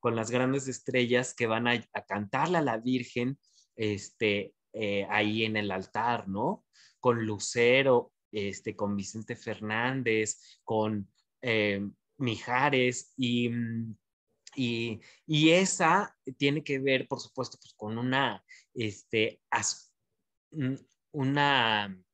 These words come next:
hay una, es in-, indisociable, este, la religión con la política y la televisión en este país a partir de esta gran empresa que es Televisa.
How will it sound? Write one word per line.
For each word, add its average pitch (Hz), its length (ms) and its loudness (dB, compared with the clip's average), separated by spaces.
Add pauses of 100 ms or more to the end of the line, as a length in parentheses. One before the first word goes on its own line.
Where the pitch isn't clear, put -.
(640)
hay 127 180 0 (140)
una, 135 400 -4
es 131 200 -4
in-, 156 420 4
indisociable, 127 1600 2 (280)
este, 117 640 0
la 113 180 0
religión 127 1000 4 (380)
con 123 560 2
la 110 240 -4
política 117 800 -2 (100)
y 127 100 -4
la 107 180 -2
televisión 104 800 0
en 113 180 -4
este 113 260 -8
país 110 640 -2
a 104 160 -10
partir 113 340 -10
de 123 80 -4
esta 113 220 -4
gran 127 400 2
empresa 120 680 -2
que 113 100 -6
es - 140 -10
Televisa. 180 600 -4